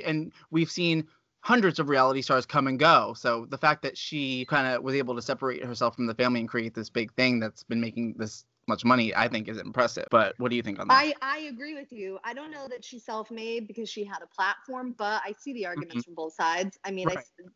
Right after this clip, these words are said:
Speaker 2: that's what people are saying. She's not self-made because, you know, she had a platform, and had she not had that platform, she would not be where she is today. I
Speaker 1: Right.
Speaker 2: am
Speaker 1: She didn't
Speaker 2: inclined to
Speaker 1: exactly start in a
Speaker 2: agree.
Speaker 1: basement, <laughs> like, you know,
Speaker 2: Right,
Speaker 1: or a
Speaker 2: exactly.
Speaker 1: pot.
Speaker 2: She didn't start in her garage like every other,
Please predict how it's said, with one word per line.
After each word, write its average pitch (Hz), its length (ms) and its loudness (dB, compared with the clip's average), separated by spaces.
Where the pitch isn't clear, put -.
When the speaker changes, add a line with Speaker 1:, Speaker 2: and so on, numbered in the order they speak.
Speaker 2:
that's 240 240 2
what 262 80 -10
people 262 200 -10
are 233 60 -12
saying. 190 240 -14
She's 190 160 -18
not 220 180 -10
self-made 254 440 -14
because, 202 420 -10
you 240 120 0
know, 185 100 2
she 202 160 -4
had 190 220 0
a 247 60 -2
platform, 208 800 -10
and 190 220 -14
had 208 260 -10
she 226 140 -10
not 208 160 -8
had 190 200 -8
that 180 120 -10
platform, 190 460 -10
she - 220 -12
would 185 180 -8
not 180 260 -6
be 185 140 -6
where 175 160 -10
she - 160 -14
is 165 100 -8
today. 185 420 -2
I 165 180 -4
Speaker 1:
Right. 139 140 6
Speaker 2:
am 139 80 -8
Speaker 1:
She 170 120 -8
didn't 165 100 0
Speaker 2:
inclined 202 400 6
to 190 140 2
Speaker 1:
exactly 170 40 2
start 196 240 8
in 190 80 4
a 190 60 2
Speaker 2:
agree. 160 180 2
Speaker 1:
basement, 185 640 -2
<laughs> - 40 -6
like, 156 240 4
you 165 100 2
know, 127 140 6
Speaker 2:
Right, 131 80 6
Speaker 1:
or 131 80 6
a 131 60 4
Speaker 2:
exactly. 240 160 -8
Speaker 1:
pot. 190 60 -20
Speaker 2:
She 302 100 -16
didn't 320 160 -14
start 262 240 -14
in 254 80 -20
her 269 60 -18
garage 190 480 -14
like 180 180 -14
every 190 240 -8
other, 175 420 -6